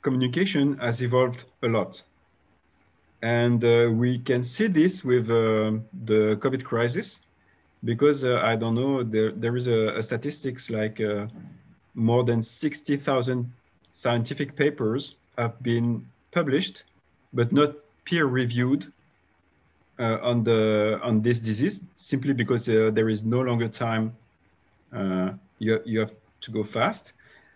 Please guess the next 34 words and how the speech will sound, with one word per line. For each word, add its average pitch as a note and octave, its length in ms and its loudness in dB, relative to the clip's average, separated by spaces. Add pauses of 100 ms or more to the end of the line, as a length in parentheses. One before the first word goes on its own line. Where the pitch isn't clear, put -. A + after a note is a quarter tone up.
(220)
Have C#3 200 2
you, C#3+ 500 4 (280)
have C#3 140 0
you D3+ 80 0
seen, G3 720 2 (600)
uh, A#2+ 220 4
what, B2+ 300 4 (120)
what E3 200 -2
is D#3 180 -2
your, C3+ 400 6 (1120)
uh, A2+ 600 0
what D3 180 0
is D3 140 -2
your C#3+ 160 4
view C#3 440 0 (240)
on B2+ 200 0
the B2 160 4
evolution C#3 500 4
of B2 140 0
scientific C3 520 -2
communication C3 800 0
during A#2+ 360 2
those, A#2+ 260 2
uh, B2 160 2
last A#2+ 380 0
year, A2 260 0 (800)
uh, G#2+ 200 2
in A#2+ 260 2
which C3+ 200 4
you B2 140 4
are A#2 140 4
very B2 320 4
active G#2+ 480 -2 (160)
in A#2 200 0